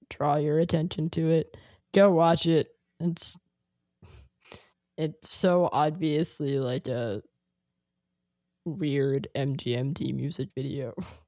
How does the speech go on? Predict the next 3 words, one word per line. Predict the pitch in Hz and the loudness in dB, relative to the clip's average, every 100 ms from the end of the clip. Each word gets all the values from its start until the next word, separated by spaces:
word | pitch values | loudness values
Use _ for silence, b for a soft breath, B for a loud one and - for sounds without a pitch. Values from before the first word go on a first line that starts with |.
| _ b b b _ _ _ | _ b b b _ _ _
Um, | 214 185 175 175 185 _ _ _ _ _ _ _ _ _ _ _ - | -12 -10 -12 -14 -16 _ _ _ _ _ _ _ _ _ _ _ -6
and | 214 | -2
then | 226 240 240 233 233 233 | 2 2 2 2 0 -4